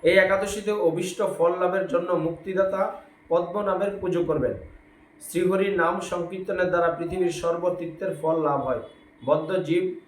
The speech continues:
মোহবশত বহু পাপকর্ম করেও ভগবান শ্রীহরি শরণাপন্ন হয়ে প্রণাম নিবেদন, নিবেদনে নরক যাতনা থেকে রক্ষা পায়।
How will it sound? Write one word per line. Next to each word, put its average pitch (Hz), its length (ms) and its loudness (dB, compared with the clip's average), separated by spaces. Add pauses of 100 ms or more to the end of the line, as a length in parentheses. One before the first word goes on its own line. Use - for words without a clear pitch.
(140)
মোহবশত 180 680 0 (300)
বহু 175 300 2
পাপকর্ম 180 640 -2
করেও 185 360 0 (280)
ভগবান 165 440 2
শ্রীহরি 170 760 0 (140)
শরণাপন্ন 156 640 0
হয়ে 160 300 0
প্রণাম 165 360 -2
নিবেদন, 160 440 0 (800)
নিবেদনে 165 480 2 (320)
নরক 175 380 2
যাতনা 160 320 0
থেকে 147 240 -6
রক্ষা 131 320 -2
পায়। 98 300 -6